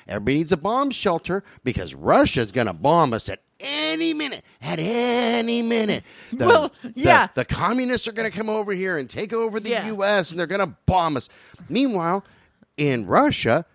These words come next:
Speaker 1: they're saying the same thing. Like,
Speaker 2: Oh,
Speaker 1: "You
Speaker 2: yeah.
Speaker 1: don't want to be like the U S, because if you
Speaker 2: Yes.
Speaker 1: do, nobody will have food, and where will you live? We're taking care of you." Because that's the information you're getting. Yeah, you're not getting taken care of, like, as,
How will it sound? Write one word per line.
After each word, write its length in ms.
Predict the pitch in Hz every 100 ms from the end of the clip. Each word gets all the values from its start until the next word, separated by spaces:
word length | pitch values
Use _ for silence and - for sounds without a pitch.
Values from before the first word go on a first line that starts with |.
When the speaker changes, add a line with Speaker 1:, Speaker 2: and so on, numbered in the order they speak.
| _ -
Speaker 1:
they're 120 | 262
saying 280 | - 190 190
the 80 |
same 320 | 175 - 196 190
thing. 280 | - 277
Like, 140 | 226 143 - 254
Speaker 2:
Oh, 60 |
Speaker 1:
"You 160 | 285 302
Speaker 2:
yeah. 80 | 143
Speaker 1:
don't 180 | 139 127
want 180 | 113 -
to 60 |
be 200 | 92 185
like 180 | 135 90
the 120 | 85
U 200 | 82 80
S, 460 | 143 156 135 - - _ -
because 360 | 143 127 113
if 160 | 127 -
you 60 |
Speaker 2:
Yes. 100 | 123
Speaker 1:
do, 300 | 185 233 226 - - _
nobody 540 | 92 92 95 123 139
will 240 | 143 123 139
have 280 | 156 208
food, 580 | 170 - - 262 320 262
and 260 | 160 131 110
where 160 | 139 202
will 160 | 220
you 260 | 226 240 262
live? 480 | 247 320 311 233 - - -
We're 160 | 202
taking 460 | 240 - 110 - 202
care 400 | - 226 277 269
of 240 | 247 185
you." 400 | 160 160 147 107 - - -
Because 320 | 131 127 82
that's 220 | 113 113
the 40 | 127
information 380 | 123 135 -
you're 100 | 160
getting. 260 | 156 214 104
Yeah, 120 | 120
you're 160 | 127 113
not 220 | 135 -
getting 200 | 143 120
taken 300 | - 117 110
care 240 | - 120
of, 100 | 104 - - - _ _ _
like, 320 | 147 110 101 - _ _ _ _ _ _
as, 240 | 131 120